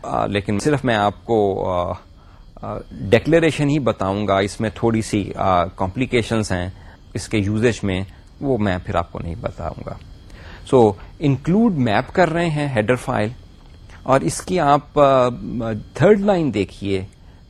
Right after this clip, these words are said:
type def S T D colon colon map whatever that is, we are not, آ، interested in that۔ میپ کے بعد جو اینگل بریکٹس ہیں، اس میں یہ دیکھیے دو ٹائپس ہیں، first is int, comma, char، اور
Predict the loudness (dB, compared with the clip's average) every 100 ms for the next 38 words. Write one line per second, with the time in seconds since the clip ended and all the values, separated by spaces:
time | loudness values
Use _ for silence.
0 | 2 2 0 0 4 4 2 -4 -4 -4
1 | -6 -4 -2 -4 -2 -2 -2 -4 -4 -4
2 | -2 -2 0 0 0 2 4 2 2 0
3 | -2 0 -2 -2 -4 -2 -2 0 2 2
4 | -2 -12 0 2 2 -2 -4 -6 -2 -4
5 | 0 0 0 2 2 0 -4 -20 -20 -20
6 | -20 -16 -4 0 0 0 2 2 2 0
7 | 0 0 2 4 2 2 0 0 -2 -2
8 | -2 -4 -10 -8 -6 0 2 4 6 4
9 | 6 6 10 8 8 2 -2 -8 -10 -10
10 | -14 -20 -20 -20 -20 -20 -20 -18 4 6
11 | 8 4 2 2 2 2 -2 -14 -6 -2
12 | 0 0 0 -2 -4 -12 -20 -20 -20 -20
13 | -16 2